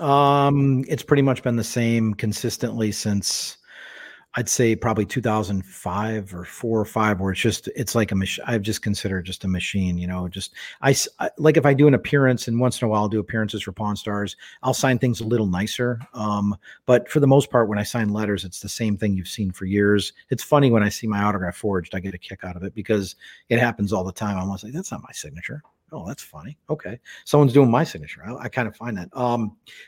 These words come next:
do I advise clients on how to preserve their autograph legacy? Um,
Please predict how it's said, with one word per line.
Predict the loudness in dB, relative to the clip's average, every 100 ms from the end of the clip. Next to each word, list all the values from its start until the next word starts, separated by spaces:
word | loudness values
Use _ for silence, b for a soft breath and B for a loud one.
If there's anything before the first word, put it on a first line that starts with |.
| 4
do |
I | 6
advise | 8 4
clients | 4 4 4 4
on | 2
how |
to | 0
preserve | 0 2 2 2
their | 0
autograph | -2 -4 -6
legacy? | -6 -6 -6 -10 -18 _ 0
Um, | 4 4 4 0